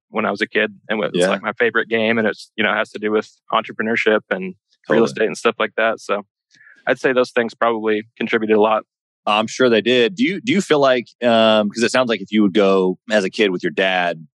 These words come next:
Speaker 2: that you probably had a, um, a relationship with your dad to where at least he was pouring into you that direction.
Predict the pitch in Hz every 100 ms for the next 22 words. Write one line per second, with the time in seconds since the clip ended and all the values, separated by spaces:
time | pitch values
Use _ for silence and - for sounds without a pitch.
0 | _ _ 101 95 117 101 98 87 82 -
1 | 82 80 78 76 76 _ _ _ _ _
2 | - 85 98 104 113 104 113 - 98 -
3 | 87 73 92 90 90 87 - 92 90 101
4 | - - 92 82 - - _ _ _ _
5 | - 127 110 95 95 95 92 80 71 -
6 | _ _ _ 85 95 87 - - 85 87
7 | 82 - 67